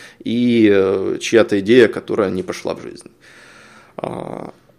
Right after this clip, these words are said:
сделать так, чтобы л-, люди, которые не видели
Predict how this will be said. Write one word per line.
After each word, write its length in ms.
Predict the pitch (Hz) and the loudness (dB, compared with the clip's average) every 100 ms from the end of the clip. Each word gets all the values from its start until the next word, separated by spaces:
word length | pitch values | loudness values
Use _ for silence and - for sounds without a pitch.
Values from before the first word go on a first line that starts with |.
| _ _ _ _ _ _ _ _ _ _ _ _ _ _ _ | _ _ _ _ _ _ _ _ _ _ _ _ _ _ _
сделать 520 | 117 135 185 190 175 | -16 0 4 6 6
так, 200 | 160 139 | 4 2
чтобы 640 | - - 123 117 123 113 - | 0 -4 -2 4 6 6 4
л-, 760 | 104 101 101 104 101 101 104 - - - - | -2 -4 -4 -4 -4 -6 -6 -8 -10 -14 -10
люди, 360 | 110 156 139 117 | 4 4 6 2
которые 500 | - - 123 120 104 | 0 2 6 8 6
не 240 | 101 110 | 4 2
видели 540 | 123 139 107 101 92 | 2 2 2 2 0